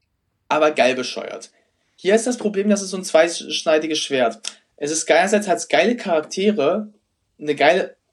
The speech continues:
oh, so Umrahmung der Handlung, aber die Handlung selber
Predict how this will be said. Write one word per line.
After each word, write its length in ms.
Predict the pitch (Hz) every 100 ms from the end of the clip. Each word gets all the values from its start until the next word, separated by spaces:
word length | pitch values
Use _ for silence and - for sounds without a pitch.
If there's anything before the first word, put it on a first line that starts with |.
| _
oh, 200 | 170 160
so 160 | 156 160
Umrahmung 680 | - 196 113 - 170 214 208
der 160 | 170 131
Handlung, 560 | 151 202 160 147 208 -
aber 180 | 139 147
die 120 | 151
Handlung 300 | 160 180 170
selber 560 | 147 156 185 208 214